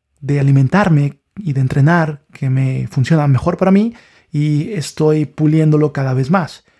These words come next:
Y me temo que quizás sea algo que no esté resuelto al cien por ciento siempre, pero si nosotros ya tenemos una muy clara idea, tenemos un buen norte en cuestión de qué camino poder seguir para poder tener una buena relación con el fitness y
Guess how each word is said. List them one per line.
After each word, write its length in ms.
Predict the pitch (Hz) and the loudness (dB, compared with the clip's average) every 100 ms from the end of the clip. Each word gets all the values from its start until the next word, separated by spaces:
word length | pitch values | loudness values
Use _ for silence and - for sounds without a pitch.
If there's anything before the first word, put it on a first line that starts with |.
| _ | _
Y 80 | - | -2
me 140 | 135 | -2
temo 320 | 135 226 214 196 | 0 2 2 2
que 140 | 143 | -4
quizás 380 | - 127 151 147 | -6 -4 -4 -4
sea 200 | - 143 | -2 -4
algo 580 | - 143 196 165 147 143 | -4 -2 0 2 0 0
que 280 | 143 135 | -2 0
no 120 | 135 143 | 2 2
esté 220 | - 147 | 0 -2
resuelto 540 | 135 - 147 165 175 | -2 -2 0 0 0
al 120 | 139 | -2
cien 240 | 123 143 135 | -2 -2 -2
por 160 | 135 | -2
ciento 680 | 127 151 139 - 131 127 131 _ | -6 -4 -4 -4 -6 -8 -12 _
siempre, 500 | - - 165 160 226 233 _ _ _ _ _ | -12 -4 -2 0 -4 -6 _ _ _ _ _
pero 440 | - 202 160 202 226 - _ _ | -2 2 2 2 -4 -12 _ _
si 160 | - | -4
nosotros 380 | 139 131 143 151 | 0 0 0 0
ya 100 | 143 | 0
tenemos 320 | 139 147 143 | 0 0 0
una 140 | 139 143 | 2 2
muy 260 | 143 165 | 4 4
clara 240 | 165 156 151 | 2 0 2
idea, 420 | 143 147 156 233 - _ _ | 2 0 0 -4 -8 _ _
tenemos 360 | - 139 147 143 | -10 -4 -2 0
un 140 | 143 | 0
buen 140 | 143 143 | 2 2
norte 560 | 160 160 - 147 165 147 - - | 2 2 -2 -4 -4 -6 -12 -10
en 140 | 160 | -8
cuestión 420 | 123 135 151 143 | -8 -8 -4 0
de 200 | 139 135 | 0 -2
qué 120 | 131 143 | -4 -4
camino 360 | 135 139 135 | 0 2 2
poder 240 | - 135 131 | 0 -2 -2
seguir 460 | 139 135 147 139 | -4 -2 -2 -2
para 200 | - 135 | -4 -4
poder 240 | - 143 139 | 0 0 2
tener 380 | 143 147 143 | 2 2 0
una 220 | 196 160 139 | -2 0 2
buena 220 | 139 139 | 2 2
relación 320 | 131 127 135 | 0 -2 -2
con 140 | 139 | 0
el 100 | 139 | 0
fitness 500 | 139 202 202 156 156 | 0 -2 0 0 -2
y 260 | - 175 - | -4 -6 -8